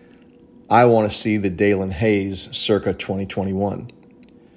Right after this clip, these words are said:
Jeremiah Moon, undrafted free agent rookie, is a guy I'll be watching on Thursday w-, as well. In practice, he comes off the edge with authority and he has decent body lean. I'll be interested to see how he responds to the position when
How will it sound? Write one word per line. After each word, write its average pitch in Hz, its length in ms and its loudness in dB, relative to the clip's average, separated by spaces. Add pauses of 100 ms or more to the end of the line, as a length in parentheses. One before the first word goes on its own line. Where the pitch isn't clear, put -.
(500)
Jeremiah 156 540 6
Moon, 127 320 4
undrafted 113 560 2
free 110 280 -2
agent 101 320 0
rookie, 104 460 -6 (1000)
is 131 100 2
a 135 60 0
guy 131 140 8
I'll 127 120 6
be 120 80 -2
watching 113 380 4
on 101 80 0
Thursday 104 400 4
w-, 98 320 2
as 101 120 -2
well. 101 520 2
In 104 80 -8
practice, 143 480 4
he 113 120 -2
comes 120 300 -2
off 120 160 4
the 117 140 4
edge 117 160 4
with 98 100 -2
authority 120 600 4
and 104 100 -2
he 107 80 -2
has 110 180 4
decent 117 480 0
body 117 320 6
lean. 95 380 -6 (880)
I'll 107 80 4
be 117 120 4
interested 123 280 0
to - 60 -2
see 113 180 -2
how 107 100 2
he 104 60 2
responds 110 560 0
to - 80 -18
the 101 80 -2
position 101 560 0
when 104 360 0